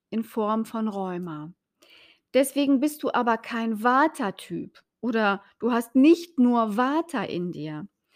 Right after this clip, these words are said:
Ich hoffe, dass ich das verständlich beschreiben konnte. Aber noch mal mehr zu beiden Konstitutionen. Prakruti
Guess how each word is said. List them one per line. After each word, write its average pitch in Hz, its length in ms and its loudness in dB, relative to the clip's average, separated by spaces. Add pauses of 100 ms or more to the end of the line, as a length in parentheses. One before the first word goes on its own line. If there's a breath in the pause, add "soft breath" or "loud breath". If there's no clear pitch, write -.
(680 soft breath)
Ich 247 200 -2
hoffe, 277 440 2 (100)
dass 240 240 -4
ich 247 140 -8
das 233 380 -2
verständlich 277 680 -2
beschreiben 233 540 -2
konnte. 151 480 -12 (1600 loud breath)
Aber 277 240 4
noch 277 240 4
mal 294 560 0
mehr 254 440 -2
zu - 200 -14
beiden 226 400 -6
Konstitutionen. - 1040 -12 (640)
Prakruti 285 760 -4